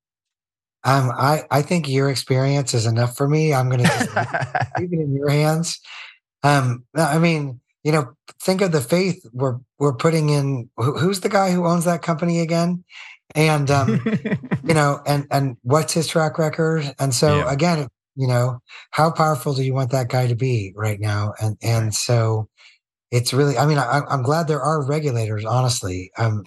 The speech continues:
Speaker 1: the question is, with more power, will there come less regulation for, for companies like this.
Speaker 2: Yeah.
Speaker 1: Um, and so,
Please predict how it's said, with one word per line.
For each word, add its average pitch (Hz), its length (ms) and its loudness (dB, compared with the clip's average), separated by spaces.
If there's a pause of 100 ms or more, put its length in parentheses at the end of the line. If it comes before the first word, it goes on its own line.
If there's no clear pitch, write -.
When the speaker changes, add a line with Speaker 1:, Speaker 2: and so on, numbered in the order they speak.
(120)
Speaker 1:
the 117 80 0
question 127 360 2
is, 117 360 0 (240)
with 120 180 0
more 123 200 2
power, 123 340 2
will 110 140 0
there 110 220 -2 (380)
come 120 340 0
less 117 400 0
regulation 117 720 0
for, 101 160 -8 (100)
for 113 120 -6
companies 104 440 -2
like 98 180 -4
this. - 420 -8 (360)
Speaker 2:
Yeah. 92 180 2
Speaker 1:
Um, 107 180 0 (120)
and 117 180 0
so, 113 520 0